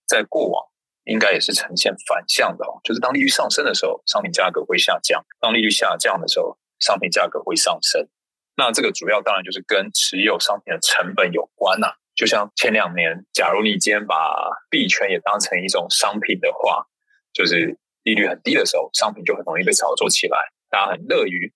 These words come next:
就是先囤货或者是大量的采买，因为你几乎借贷成本趋近于零嘛。那就像现在景气利率越来越高，你现在比如说你是厂商，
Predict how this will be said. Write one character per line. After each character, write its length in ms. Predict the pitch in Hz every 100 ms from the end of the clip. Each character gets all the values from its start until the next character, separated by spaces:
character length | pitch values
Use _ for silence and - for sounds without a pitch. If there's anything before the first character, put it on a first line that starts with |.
| _ -
就 100 | -
是 120 | - 95
先 200 | - 107
囤 220 | - 90
货 300 | - - - _
或 120 | 110 90
者 140 | 92
是 120 | 92 - _
大 160 | - 92
量 100 | 92
的 80 | 92
采 300 | - - 82
买， 100 | - - -
因 100 | -
为 100 | 101
你 180 | 101 95
几 260 | 90 - 139
乎 180 | 143 139
借 200 | 131 110
贷 120 | 101
成 240 | 92 85
本 100 | 85 -
趋 160 | -
近 140 | 92 90
于 160 | 90 170
零 160 | 110 76
嘛。 100 | 78 - - - - -
那 120 | 123
就 100 | 120
像 160 | 113 104
现 100 | 107
在 80 |
景 220 | 95 - 165
气 320 | - 98 90 - _ _
利 100 | 113
率 140 | 107
越 100 | 101
来 60 | 92
越 140 | 95
高， 340 | - 85 85 - _ _ _
你 100 | 90
现 140 | -
在 100 | 104
比 120 | 95 87
如 100 | 98
说 80 |
你 60 | 85
是 100 | 101
厂 240 | 104 92 87
商， 240 | 98